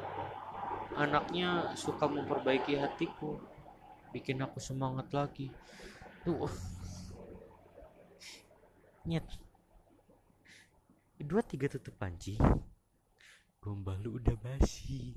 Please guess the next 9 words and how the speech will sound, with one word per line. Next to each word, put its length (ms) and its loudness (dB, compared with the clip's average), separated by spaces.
Udahlah, 720 -4
udah. 400 -8
Udah. 640 2
Heeh, 520 -6
udah. 480 -4
Gak 160 -6
usah 240 -8
diteruskan 640 -12
begitu-begitu. 1200 -10